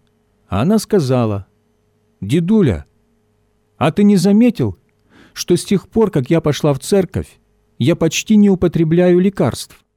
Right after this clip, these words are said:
Раньше мы тратили на мои лекарства почти все наши зарплаты и пенсию, а теперь деньги остаются у нас".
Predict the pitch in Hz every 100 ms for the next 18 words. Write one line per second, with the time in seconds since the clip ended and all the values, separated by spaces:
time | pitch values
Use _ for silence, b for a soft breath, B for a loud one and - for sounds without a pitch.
0 | _ _ _ _ _ _ _ _ 107 165
1 | 220 202 117 110 123 170 202 - 87 87
2 | 101 131 156 185 165 196 202 - 190 185
3 | 175 - 214 196 - 202 202 185 185 160
4 | 165 - 190 196 196 185 - 226 214 -
5 | 110 90 78 _ _ _ - 110 147 135
6 | 208 226 135 135 208 214 185 - 135 -
7 | 127 117 101 98 - 143 180 208 - -